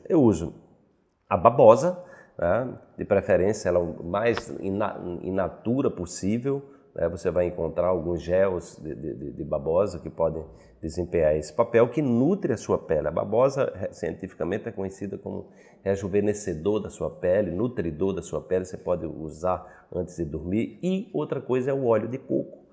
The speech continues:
tá? Então, você pode usar o óleo de coco como uma proteção da sua pele. Ele, inclusive, vai ajudar você a ter um, um certo bronzeado, se você ficar exposto ao sol. E existem também,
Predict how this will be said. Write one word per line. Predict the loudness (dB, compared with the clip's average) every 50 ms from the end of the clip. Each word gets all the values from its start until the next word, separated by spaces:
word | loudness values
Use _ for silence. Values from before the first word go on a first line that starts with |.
| -20 -20 -20 _ _ _
tá? | 0 0 0
Então, | 0 0 -4 -4
você | -6 -6
pode | 0 2 2 4 4
usar | 0 -2 0 0 0
o | 2 0
óleo | 0 -2 -2 -4
de | -6 -8
coco | -10 -6 -2 -2 -2 -2 -4 -8 -12
como | -6 -2 -2 -2 -2 -2
uma | -4 -6 -4
proteção | -4 -4 -4 -4 -6 -10 -8 -4 -2 -2 0 0
da | -2 -6
sua | -6 -6 -6 -4
pele. | 0 2 2 2 2 2 -2 -6 -10 -14 -20 -20 _ -4
Ele, | -2 -2
inclusive, | 0 2 2 2 4 4 2 4
vai | 8 8 8 8
ajudar | 8 4 2 4 4 4
você | 4 2 -2 -6
a | -6
ter | -4 -2 -2
um, | -2 -2 -4 -6 -8 -10
um | -10
certo | -6 -6 -6 -6 -6 -8
bronzeado, | -8 -6 -6 -6 -4 -4 -2 -2 -2 -2 -4
se | -8 -10
você | -10 -10 -10 -12
ficar | -12 -14 -10 -6 -4 -4 -4 -4
exposto | -6 -10 -12 -10 -10 -10 -8 -8 -8 -8
ao |
sol. | -8 -6 -2 -2 0 0 -2 -6 -10 -18 -20 -20 -20 _ _ -8
E | -4 -4 -2 -2
existem | -2 -2 0 0 0 0 0 -2 -4 -4 -2
também, | -2 -2 0 0 0 -2 -4